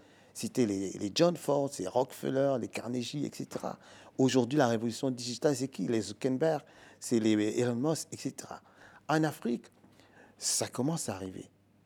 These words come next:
L'exemple, le bon exemple, évidemment, et le plus, euh, le plus, euh,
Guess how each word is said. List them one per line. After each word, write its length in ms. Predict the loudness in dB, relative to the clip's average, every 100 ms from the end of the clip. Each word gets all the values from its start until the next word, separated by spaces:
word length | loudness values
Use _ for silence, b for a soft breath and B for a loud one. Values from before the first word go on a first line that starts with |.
| 0
L'exemple, 560 | 2 4 2 2 -2
le 840 | 0 0 -4 -12 _ _ _ -6 2
bon 200 | 6 6
exemple, 440 | 6 2 -2 -2
évidemment, 440 | -8 -4 -2 -2 -4 b b b b
et 340 | -6 -4 -4 -6
le 100 | -6
plus, 380 | -8 -6 -6 -6 -2
euh, 240 | -2 -2 -6 -18 _ _ _ -14
le 100 | -14
plus, 360 | -10 -8 -8 -10 -10
euh, 320 | -6 -6 -8